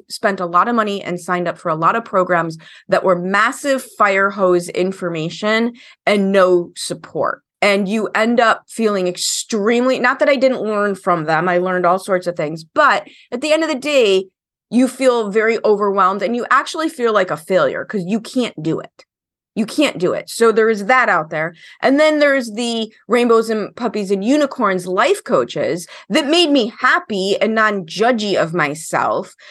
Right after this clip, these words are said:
but didn't get me anywhere. Like, I was happy at the end of the day, but nothing got done done. And I'm a very action-focused person, right? So by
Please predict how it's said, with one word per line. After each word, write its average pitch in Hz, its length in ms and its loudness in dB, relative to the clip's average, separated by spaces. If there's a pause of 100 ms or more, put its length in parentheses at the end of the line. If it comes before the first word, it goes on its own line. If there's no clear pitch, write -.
(120)
but 208 260 0
didn't 277 240 2
get 240 180 2
me 196 320 -2 (300)
anywhere. 135 560 -8 (280)
Like, 220 200 0
I 220 160 2
was 208 180 0
happy 269 640 -2
at 294 120 -2
the 294 120 0
end 302 100 0
of 294 60 -2
the 302 80 0
day, 294 220 0
but 240 160 2
nothing 208 320 0
got 160 360 -2
done 185 300 0
done. 226 240 2
And 196 100 -2
I'm 175 220 0
a 196 60 -4
very 170 400 -4
action-focused 147 840 -6
person, - 280 -16
right? 175 300 0 (360)
So 233 520 2
by 208 460 0